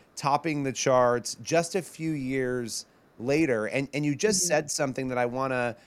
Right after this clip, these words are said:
Speaker 1: and I'll let you reflect on, on everything I just said, but,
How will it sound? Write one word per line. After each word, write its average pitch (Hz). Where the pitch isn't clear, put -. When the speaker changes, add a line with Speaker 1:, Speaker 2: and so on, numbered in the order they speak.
Speaker 1:
and 123
I'll 139
let 143
you 143
reflect 131
on, 123
on 120
everything 120
I 117
just 107
said, 117
but, 110